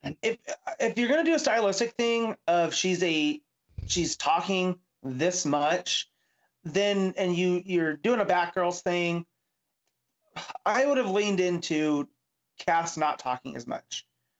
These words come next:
right? And, and just let her keep talking and keep talking. And instead, I just, you get this overwritten where I just, I felt like Connor reading a Bendis book.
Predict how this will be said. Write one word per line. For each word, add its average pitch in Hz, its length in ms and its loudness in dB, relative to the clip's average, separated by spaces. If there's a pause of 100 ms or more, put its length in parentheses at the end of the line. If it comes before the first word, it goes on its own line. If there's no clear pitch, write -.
(160)
right? 165 340 0 (580)
And, 190 540 -2
and 202 160 0
just 208 240 0
let 185 500 2 (420)
her 180 480 0 (280)
keep 175 200 -2
talking 156 760 -2
and 139 140 -8
keep 147 180 -4
talking. 143 560 0 (640)
And 208 120 2
instead, 254 540 2
I 196 140 0
just, 202 300 -2 (100)
you 185 140 -6
get 214 180 -2
this 202 220 -2
overwritten 185 920 2
where 170 200 0
I 180 180 2
just, 233 240 0 (800)
I 196 80 2
felt 240 220 0
like 277 140 2
Connor 214 320 0
reading 214 240 2
a 165 40 0
Bendis 185 320 0
book. - 220 -4